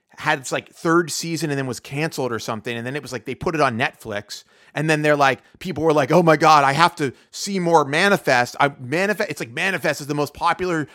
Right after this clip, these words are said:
show in the world, which is the only reason, the only reason, I fucking promise you,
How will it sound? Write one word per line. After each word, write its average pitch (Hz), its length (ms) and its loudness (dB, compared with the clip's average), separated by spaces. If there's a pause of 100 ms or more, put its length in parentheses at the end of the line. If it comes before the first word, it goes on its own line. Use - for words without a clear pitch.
show 175 380 2
in 151 60 0
the 156 60 2
world, 175 240 6
which 160 140 -2
is 151 120 -12
the 135 280 -10
only 139 320 -2
reason, 147 440 -8 (340)
the 123 120 -12 (100)
only 151 340 4
reason, 101 400 -6 (400)
I 113 200 -12
fucking 151 640 -4 (300)
promise 143 480 -2
you, - 160 -18